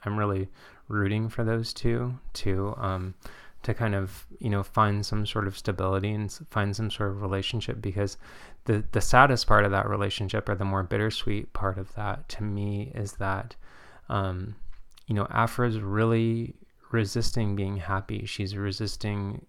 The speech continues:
you know, taking down that wall of whatever you wanna say, whether it's strength, whether it's toughness, uh, whether it's snark, even. She's, um, really refusing to, to take down,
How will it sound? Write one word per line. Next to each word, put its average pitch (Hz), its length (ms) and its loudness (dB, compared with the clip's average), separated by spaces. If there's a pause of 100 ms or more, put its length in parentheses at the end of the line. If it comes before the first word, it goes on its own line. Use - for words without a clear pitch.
you 98 140 -6
know, 95 280 -4
taking 107 360 8
down 98 240 2
that 98 220 -4
wall 98 640 0
of 95 340 -6 (440)
whatever 107 340 2
you 98 140 2
wanna 98 200 -2
say, 104 200 0
whether 98 260 -2
it's - 300 -10 (120)
strength, 104 680 0
whether 98 200 0
it's - 300 -8
toughness, - 760 4 (420)
uh, 98 260 0
whether 95 300 2
it's - 440 -4 (120)
snark, 98 640 2 (220)
even. 113 320 -2
She's, 101 440 -4 (120)
um, 98 420 -2
really 104 320 0
refusing 101 540 -2
to, 98 180 0
to - 260 -2
take - 220 0
down, 98 320 -4